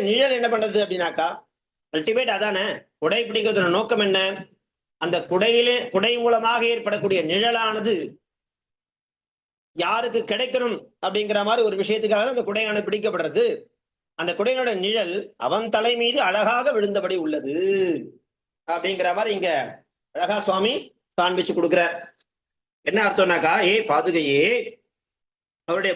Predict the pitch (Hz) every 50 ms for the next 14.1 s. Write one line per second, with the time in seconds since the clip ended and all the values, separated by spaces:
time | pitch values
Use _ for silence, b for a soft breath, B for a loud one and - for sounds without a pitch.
0 | 165 139 147 175 214 220 247 240 240 240 233 214 185 185 202 233 - - - _
1 | _ _ - 156 160 156 170 180 196 233 226 240 233 226 226 220 214 208 202 196
2 | 185 170 147 135 - - _ _ _ _ - 151 151 151 233 233 226 220 220 208
3 | 208 208 202 208 208 208 202 202 202 180 175 196 220 214 214 208 214 240 233 185
4 | 180 170 - 185 185 190 185 190 - - _ _ _ _ _ _ _ _ _ _
5 | _ _ _ _ _ _ _ _ _ _ _ - 185 220 247 254 233 233 247 233
6 | 202 214 214 220 220 214 214 220 220 214 190 - - - - 170 226 233 202 214
7 | 240 233 214 208 214 214 220 214 208 208 202 196 202 - - _ _ _ _ _
8 | _ _ _ _ _ _ _ _ _ _ _ - - - - 233 196 196 214 202
9 | 180 180 214 247 262 262 254 254 240 233 - 196 196 220 240 247 247 247 233 233
10 | 233 233 226 208 - 156 151 156 170 202 226 277 - - _ _ _ _ _ _
11 | _ _ _ _ - 160 196 226 220 262 254 247 240 240 240 214 202 202 214 220
12 | 202 220 214 202 208 233 262 240 208 196 185 180 - 190 208 254 262 262 269 208
13 | - - - 175 196 226 240 240 240 208 220 214 220 233 160 180 208 190 185 185
14 | 170 127